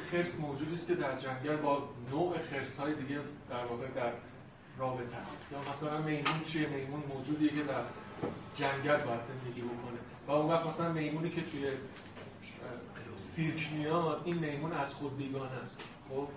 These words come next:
این به نظر من مشکل داره، چون که خب اینجا فرق وجود داره. یعنی اگر ما ذات رو به معنی آیت بدونیم و یه نیروی درونی،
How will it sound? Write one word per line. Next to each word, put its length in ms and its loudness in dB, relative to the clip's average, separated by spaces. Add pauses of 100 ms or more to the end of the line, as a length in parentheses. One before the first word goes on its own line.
(540)
این 120 -2
به 140 4
نظر 160 6
من 240 2
مشکل 360 2
داره، 260 2
چون 240 -4
که 380 4 (400)
خب 140 0
اینجا 320 4 (760)
فرق 400 6
وجود 300 2
داره. 200 -2
یعنی 220 -4 (100)
اگر 200 6 (840)
ما 140 0 (100)
ذات 320 6
رو 60 0
به 100 0
معنی 360 -4 (280)
آیت 340 0 (220)
بدونیم 720 0 (500)
و 80 -4
یه 180 -2 (100)
نیروی 400 0
درونی، 720 2